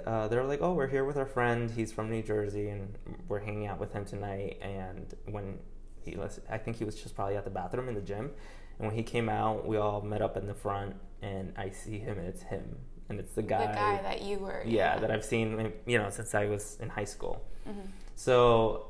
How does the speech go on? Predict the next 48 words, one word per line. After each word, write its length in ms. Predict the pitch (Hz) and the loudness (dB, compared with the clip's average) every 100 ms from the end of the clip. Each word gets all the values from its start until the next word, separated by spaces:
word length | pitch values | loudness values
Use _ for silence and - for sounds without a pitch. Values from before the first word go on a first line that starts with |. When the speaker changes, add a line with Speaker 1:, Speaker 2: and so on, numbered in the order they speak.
| - | -4
Speaker 1:
uh, 220 | 110 107 107 | 2 2 2
I 40 | |
was 120 | 110 107 | -2 -4
just 140 | 104 | -6
like, 120 | 95 90 | -8 -8
"Oh 40 | |
my 100 | 90 | -6
God, 420 | - 107 113 120 117 - | 0 4 4 2 -2 -6
that's 200 | 95 - | -4 2
him." 380 | 143 151 156 | 2 4 2
And 180 | 156 117 | 0 4
they're 80 | 117 | 6
Speaker 2:
But 80 | 240 | 8
Speaker 1:
like, 80 | 247 | 8
Speaker 2:
he 40 | |
Speaker 1:
"Oh." 60 | 254 | 10
Speaker 2:
wouldn't 180 | 226 208 | 8 8
have 100 | 180 | 4
known 480 | 208 208 202 196 196 | 4 6 6 4 2
that 120 | 190 | 0
you 100 | 190 | 2
were 140 | 180 180 | 2 2
gay 320 | 208 247 247 | 2 4 6
or 120 | 214 123 | 6 10
Speaker 1:
No, 160 | 113 | 10
Speaker 2:
even, 140 | 104 101 | 10 8
Speaker 1:
yeah. 240 | 107 - - | 6 4 -2
Speaker 2:
yeah. 180 | 117 92 - - - - - - | -4 -4 -8 -10 -10 -12 -12 -4
Speaker 1:
So 720 | - 127 123 123 120 120 120 | 4 8 10 10 10 8 4
they 180 | 117 120 | 4 6
all 220 | 120 120 | 6 4
said, 320 | 120 127 123 | 2 0 2
"Oh, 140 | 123 151 | 2 0
let's 180 | 120 - | 0 -2
hang 220 | 123 139 | -4 0
out 340 | 151 151 - - - - - - | 0 0 -4 -10 -12 -14 -14 -8
tonight." 460 | - 143 147 147 - | 0 2 2 2 0
And 100 | 120 | 0
I 80 | 120 | 2
said, 280 | 127 123 | 2 0
"Sure, 340 | - 175 175 170 | 2 4 6 4
why 160 | 131 | 0
not?" 360 | 147 165 160 160 - - - - | 2 2 2 0 -10 -12 -12 -4
And, 600 | 113 117 113 110 110 107 - | 2 4 4 2 0 -4 -4
uh, 340 | 110 104 101 104 - - - | 0 0 0 -2 -6 -8 0
we 560 | 196 170 107 104 - - | 2 2 0 -4 -4 0
went 180 | 113 | 2
out 400 | 120 139 156 - | 4 2 -2 -6